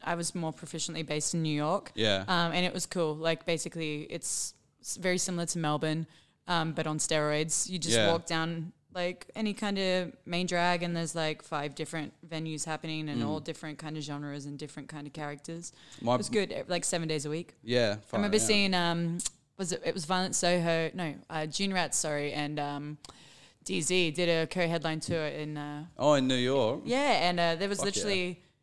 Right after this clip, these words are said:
Speaker 1: nobody there.
Speaker 2: Really?
Speaker 1: And I remember standing in, like, I think it was,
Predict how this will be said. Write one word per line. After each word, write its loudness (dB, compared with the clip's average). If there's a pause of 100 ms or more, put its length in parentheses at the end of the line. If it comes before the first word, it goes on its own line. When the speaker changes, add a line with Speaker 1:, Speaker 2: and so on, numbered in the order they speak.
(320)
Speaker 1:
nobody -8
there. -10 (380)
Speaker 2:
Really? 4
Speaker 1:
And 4
I 6
remember 0
standing -2
in, -4
like, -2
I -6
think -6
it -4
was, -8